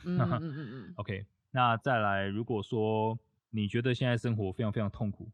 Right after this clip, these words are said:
Speaker 2: 你希望可以赶快知道说为什么你越来越忙，越来越累，又越来越穷。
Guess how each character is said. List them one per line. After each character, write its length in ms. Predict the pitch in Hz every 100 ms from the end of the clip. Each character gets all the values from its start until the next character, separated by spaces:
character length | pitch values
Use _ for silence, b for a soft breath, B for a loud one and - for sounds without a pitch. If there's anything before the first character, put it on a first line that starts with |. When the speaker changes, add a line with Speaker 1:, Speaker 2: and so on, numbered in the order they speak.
| -
Speaker 2:
你 100 | 101
希 140 | -
望 80 | 120
可 120 | 110
以 60 | 104
赶 180 | 95 95
快 140 | 107
知 140 | 101
道 100 | 101
说 140 | 98 98
为 240 | 104 156
什 120 | -
么 160 | 104 98 _ _ _ _
你 140 | 101
越 100 | 113
来 60 | 117
越 80 | 110
忙， 260 | 90 92 - _ _
越 100 | 113
来 60 | 104
越 80 | 110
累， 260 | 107 - _ _
又 80 | 107
越 80 | 110
来 80 | 98
越 60 |
穷。 220 | 98 104